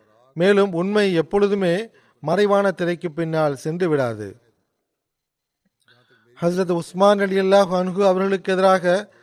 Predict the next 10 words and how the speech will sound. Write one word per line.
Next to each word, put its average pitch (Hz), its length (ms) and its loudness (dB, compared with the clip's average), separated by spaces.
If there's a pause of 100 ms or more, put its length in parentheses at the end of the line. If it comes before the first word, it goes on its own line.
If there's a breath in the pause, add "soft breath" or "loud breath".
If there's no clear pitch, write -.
(300 soft breath)
எழுந்த 185 520 0
குழப்பம் 190 420 -2
குறித்து 175 500 -2
விவரித்தவாறு 165 840 0 (440 soft breath)
ஹஸ்ரத் 175 280 -6
முஸ்லிமோ 208 520 -4
ரலியல்லாஹு 185 480 0
அன்ஹு 180 240 -6
அவர்கள் 165 260 -2
கூறுகிறார்கள், 151 800 -4